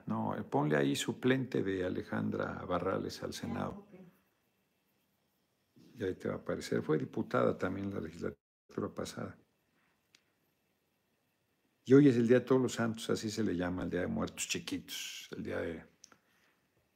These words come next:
Speaker 1: de Muertos, este, de la Niñez.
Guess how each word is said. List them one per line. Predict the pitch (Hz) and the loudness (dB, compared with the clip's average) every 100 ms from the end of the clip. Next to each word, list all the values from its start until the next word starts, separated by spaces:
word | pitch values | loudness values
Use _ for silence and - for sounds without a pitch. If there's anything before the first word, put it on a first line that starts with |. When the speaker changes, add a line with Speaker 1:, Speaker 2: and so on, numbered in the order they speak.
| _ _ - | _ _ -10
Speaker 1:
de | 90 | -8
Muertos, | 90 101 104 - _ - 104 95 104 - - | -6 -8 -10 -16 _ -8 -6 -4 -6 -6 -10
este, | - - - - - | -10 -12 -14 -10 -8
de | - 90 | -6 -6
la | 90 | -6
Niñez. | 87 87 92 87 - - | -6 -6 -6 -8 -10 -12